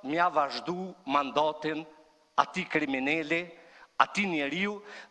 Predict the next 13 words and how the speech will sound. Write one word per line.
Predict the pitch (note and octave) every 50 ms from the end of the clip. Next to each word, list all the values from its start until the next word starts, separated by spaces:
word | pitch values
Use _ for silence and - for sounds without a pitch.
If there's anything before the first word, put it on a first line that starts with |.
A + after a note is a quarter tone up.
| _ _ _ _ _ _ _
që | - - F#3 G#3 G3+ F#3+ G3 -
ka | E3 D3 C3
vjedh | C3 D#3 G3 G3 F#3+ F3
miliona | D#3+ D3 C#3+ C#3 A#2+ B2+ F#3 A#3+ A#3 A3 G#3+ G#3 G3+ G3+ G3+ G3+
në | D3+ C#3 C#3+
Val | C3 D#3+ F#3 G3 G3 G3+ G3 F#3+
edhe | - D3+ D#3+ E3 D#3+
në | D3+ -
Post | - F3 F3+ F3 -
Telekom | - F#3 F#3+ F#3+ - - G3 G3+ G3+
në | G#3 -
Kosovës. | - - A3 - - B3 G#3+ D3 B2 A2 - - - - - - - - - - _ _
Tani, | G3+ A3 A#3 G3+ E3+ A#2